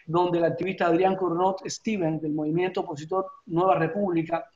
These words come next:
que está confinado en la cárcel de, de Valle Grande, logró hablar por primera vez con sus familiares y con uno de la, de las per-, con el líder de su grupo,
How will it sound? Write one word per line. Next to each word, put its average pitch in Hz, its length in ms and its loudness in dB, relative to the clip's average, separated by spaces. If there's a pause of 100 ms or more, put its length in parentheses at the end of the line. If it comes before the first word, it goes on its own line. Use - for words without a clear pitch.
(140)
que 156 60 -8
está 156 160 -6
confinado 175 760 2
en 156 60 4
la 156 100 2
cárcel 175 300 -6
de, 160 240 -6
de 151 140 0
Valle 170 180 4
Grande, 170 380 4 (500)
logró 202 500 6
hablar 226 320 10
por 190 180 4
primera 185 340 6
vez 190 340 2
con 165 160 2
sus 196 200 -6
familiares 170 540 4
y 160 80 0
con 165 320 0 (760)
uno 175 260 4
de 160 120 8
la, 151 280 8
de 156 140 -2
las 151 100 0
per-, 156 280 -4
con 156 160 2
el 156 120 4
líder 202 240 4
de 165 100 0
su 156 160 -4
grupo, 170 420 -2